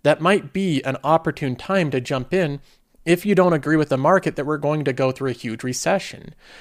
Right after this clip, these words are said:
Another thing I'd like to point out is this is a beauty company. Can you spot the recession on the chart? A little game I like to play. Where's the recession?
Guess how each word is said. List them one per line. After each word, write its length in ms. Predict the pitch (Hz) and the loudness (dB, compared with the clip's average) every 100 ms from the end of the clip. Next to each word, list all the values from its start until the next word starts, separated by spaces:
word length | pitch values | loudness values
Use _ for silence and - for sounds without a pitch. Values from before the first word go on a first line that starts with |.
| - - | -6 0
Another 400 | 151 165 220 226 | 4 6 6 6
thing 140 | 208 | 4
I'd 100 | 165 | 4
like 160 | 147 - | 4 2
to 60 | 127 | -4
point 280 | 127 120 | -2 0
out 320 | 180 190 - - - - _ 147 | 2 2 0 -8 -20 -20 _ 0
is 200 | 139 135 | 0 4
this 200 | 220 208 | 4 4
is 100 | 165 | 2
a 80 | |
beauty 320 | 127 165 254 196 | 0 0 0 0
company. 560 | - 104 - - - _ _ _ _ | -4 -10 -10 -16 -20 _ _ _ _
Can 300 | - 196 233 | -2 2 4
you 100 | 240 | 4
spot 400 | - - 233 220 | 0 4 4 4
the 80 | 185 | 4
recession 800 | 165 147 - 190 - 131 123 - _ | 2 2 4 4 4 -2 -4 -8 _
on 240 | 143 147 143 | 0 0 0
the 80 | |
chart? 400 | - 131 - - _ _ _ _ | -6 -8 -8 -10 _ _ _ _
A 60 | 151 | 4
little 200 | 196 190 | 6 6
game 220 | 185 175 | 4 4
I 100 | 143 | 4
like 180 | 120 - | 2 -2
to 80 | - | -10
play. 320 | - 98 - _ _ _ _ _ | -12 -14 -18 _ _ _ _ _
Where's 220 | 220 294 262 | 2 2 2
the 80 | |
recession? 580 | 226 190 131 127 170 196 | 0 0 -2 -4 -8 -12